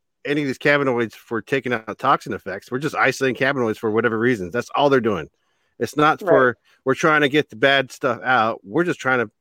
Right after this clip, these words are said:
Speaker 1: pick and choose what we want. They're not saying bad stuff, you know, period. Uh,
Speaker 2: Yeah.
Speaker 1: overall, it's just a fucking plant, like you're saying.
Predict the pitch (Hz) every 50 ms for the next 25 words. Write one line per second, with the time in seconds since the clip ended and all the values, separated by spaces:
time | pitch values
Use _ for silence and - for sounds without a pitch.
0 | _ - 165 147 - 123 113 - 156 143 123 120 127 107 104 104 107 135 143 110
1 | 85 - _ _ _ _ _ 120 120 139 156 156 - - - 165 147 131 120 104
2 | 87 104 110 113 104 - - 87 85 85 - _ 90 98 87 87 85 - - 131
3 | 127 98 85 80 95 98 - _ _ _ _ _ _ _ _ _ 101 101 101 98
4 | 95 92 92 95 95 92 78 57 - 113 135 170 165 156 123 151 175 160 135 135
5 | - - - - 160 - - - 156 - 165 151 - 170 190 - 80 117 123 127
6 | 131 - - 170 151 120 98